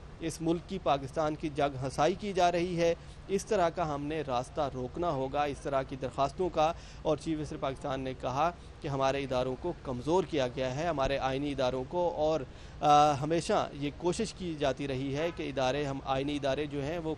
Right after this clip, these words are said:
कमज़ोर रहें। तो मौजूदा जो दरख्वास्त है वो भी, अ, पब्लिसिटी स्टंट है और ज़ाती तशहीर के लिए दायर की गई है, जिससे आइनी इदारों की साख जो है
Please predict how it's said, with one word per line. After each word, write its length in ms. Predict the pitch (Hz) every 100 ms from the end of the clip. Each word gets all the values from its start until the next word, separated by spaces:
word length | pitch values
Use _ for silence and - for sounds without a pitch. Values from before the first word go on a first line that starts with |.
| -
कमज़ोर 380 | 139 135 175 160
रहें। 320 | 135 143 170 - - -
तो 60 |
मौजूदा 420 | 156 151 156 165
जो 140 | 165 160
दरख्वास्त 600 | 131 127 - 175 180 -
है 180 | 160 175 - -
वो 140 | 196
भी, 200 | 196 208
अ, 40 | 135 - - 147 147 151 151 147
पब्लिसिटी 460 | 147 156 - 175
स्टंट 360 | 151 175 170 170
है 280 | 170 208 180
और 240 | 156 156
ज़ाती 380 | 135 147 170 196
तशहीर 400 | 156 147 190 226
के 160 | - 170
लिए 140 | 151
दायर 220 | 139 135
की 160 | 139 147
गई 220 | 151 151
है, 160 | 170 175
जिससे 380 | 143 135 165 -
आइनी 300 | 143 156 165
इदारों 320 | 143 135 139
की 160 | - 143
साख 420 | - 170 185 180
जो 140 | 151
है 440 | 131 135 - -